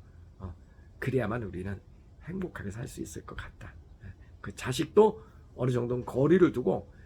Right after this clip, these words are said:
스스로 자기가 알아서 자기를 할 수 있게끔 그렇게 교육시키는 거, 그게 부모로서는 정말 중요한 교육인 것 같다.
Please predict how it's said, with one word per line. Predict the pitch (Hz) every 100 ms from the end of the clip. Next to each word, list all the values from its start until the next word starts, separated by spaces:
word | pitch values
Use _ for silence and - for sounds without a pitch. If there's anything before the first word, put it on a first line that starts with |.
| -
스스로 | - - 320 - 285 - 214 160
자기가 | 151 123 143 135 127 107
알아서 | 104 101 123 101 - - -
자기를 | - 117 113 110 101
할 | - 190
수 | 190 151
있게끔 | 120 - 156 190 196 190
그렇게 | 113 - -
교육시키는 | 127 120 - - 101 92
거, | 80 95 - - - - -
그게 | - 107
부모로서는 | 117 113 101 85 92 95
정말 | - 120 123 131 139 131 - -
중요한 | - 117 113 98 98
교육인 | - 104 92 87 80
것 | 80 82 78 - - - - -
같다. | - 117 - - - -